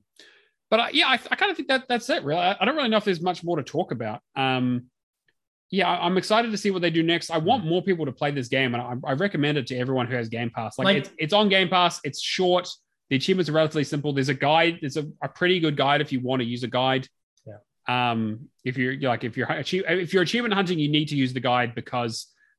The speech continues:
Speaker 1: there's an achievement for finishing the game in the shortest number of loops, which
Speaker 2: Yeah.
Speaker 1: I, like that. I think maybe that's my one problem with the game is that because of that achievement and the way that they want you to do that, I,
Speaker 2: It
Speaker 1: I
Speaker 2: doesn't
Speaker 1: didn't
Speaker 2: allow you exploring the
Speaker 1: Yeah, like, I didn't really get, like, I didn't have the option of fucking up. Otherwise, I would have had to replay a lot of it.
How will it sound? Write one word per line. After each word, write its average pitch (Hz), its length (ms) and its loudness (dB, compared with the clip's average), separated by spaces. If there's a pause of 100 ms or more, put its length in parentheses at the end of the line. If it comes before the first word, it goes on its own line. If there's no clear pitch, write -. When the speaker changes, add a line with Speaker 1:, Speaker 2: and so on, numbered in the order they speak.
Speaker 1:
there's 135 140 2
an 139 60 2
achievement 131 320 0
for 123 80 -8
finishing 131 340 0
the 123 60 0
game 123 300 2
in 117 60 0
the 117 60 -2
shortest 127 380 -4
number 120 280 -2
of 110 80 -6
loops, - 520 -4 (340)
which 120 360 -4
Speaker 2:
Yeah. 151 220 0
Speaker 1:
I, 165 40 -6
like 170 200 0
that. 214 220 2
I 185 60 0
think 240 160 0
maybe 214 200 4
that's 208 160 2
my 190 80 6
one 143 240 2
problem 135 240 0
with 123 120 -2
the 117 60 -8
game 113 280 -6
is 117 180 -6
that 123 240 0 (720)
because 180 360 2
of 185 80 -2
that 196 140 6
achievement 147 600 0 (160)
and 135 140 2
the 135 80 2
way 143 220 4
that 139 80 2
they 131 80 2
want 135 180 0
you 123 120 -6
to 123 60 -8
do 143 200 0
that, 123 260 0 (180)
I, 131 100 0
Speaker 2:
It 151 40 2
Speaker 1:
I - 40 -4
Speaker 2:
doesn't 147 180 6
Speaker 1:
didn't 147 100 4
Speaker 2:
allow 135 220 4
you 123 240 -2
exploring 113 720 -4
the 107 200 -6
Speaker 1:
Yeah, 180 240 4
like, 151 140 2
I 170 80 4
didn't 196 160 2
really 180 180 4
get, 165 180 -4
like, 156 120 0
I 170 80 4
didn't 180 160 0
have 156 220 0
the 147 100 2
option 135 200 -2
of 123 80 -4
fucking 131 280 -2
up. 120 140 -2
Otherwise, 131 260 0
I 127 40 -2
would 123 40 -4
have 123 80 -4
had 127 100 -2
to 120 80 -4
replay 120 400 -2
a 113 40 2
lot 113 220 -2
of 143 80 -2
it. 196 120 -2